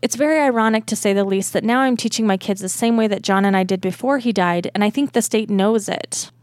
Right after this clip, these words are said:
But all they wanted to do was to show us and show other people that if anybody tried to come against the system, watch out because this is what can happen to you."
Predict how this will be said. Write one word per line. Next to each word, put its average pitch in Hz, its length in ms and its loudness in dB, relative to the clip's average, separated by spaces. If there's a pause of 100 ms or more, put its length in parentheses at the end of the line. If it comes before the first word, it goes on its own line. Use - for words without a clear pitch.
But 233 280 -2
all 247 120 2
they 320 120 2
wanted 285 280 0
to 208 120 -6
do 214 200 2
was 202 160 0
to - 80 -4
show 226 280 2
us 208 240 0
and 196 100 -2
show 208 180 0
other 196 220 0
people 220 320 -2
that 185 160 0
if 185 80 -4
anybody 240 380 0
tried 202 240 -4
to 254 40 -8
come 185 220 -4
against 233 320 0
the 196 80 -4
system, 190 500 2 (400)
watch 226 320 0
out 233 220 4
because 185 340 -6
this 220 220 0
is 202 80 -8
what 185 160 0
can 180 120 -4
happen 185 360 -2
to - 160 -6
you." 156 320 -4